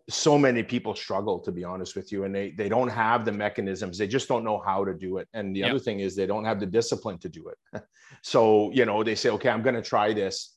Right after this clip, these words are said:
Speaker 1: and okay, let's talk next week and we'll see how that went and how'd it go." "Well, I didn't have time."
Speaker 2: Yeah.
Speaker 1: So, or I didn't do it, right? So, and that's another thing that,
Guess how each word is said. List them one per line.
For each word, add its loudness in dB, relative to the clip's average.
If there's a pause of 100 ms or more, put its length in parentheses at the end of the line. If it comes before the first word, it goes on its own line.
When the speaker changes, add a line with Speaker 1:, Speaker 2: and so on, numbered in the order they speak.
Speaker 1:
and -4
okay, 4
let's 4
talk 4
next -4
week -2
and -4
we'll -2
see -2
how 4
that 2
went -4
and -12
how'd 0
it -2
go." 2
"Well, 6
I 8
didn't -2
have -2
time." -4 (680)
Speaker 2:
Yeah. -2
Speaker 1:
So, 8
or 8
I 0
didn't 2
do 0
it, -8
right? 0
So, 2
and 0
that's 2
another 0
thing -4
that, -6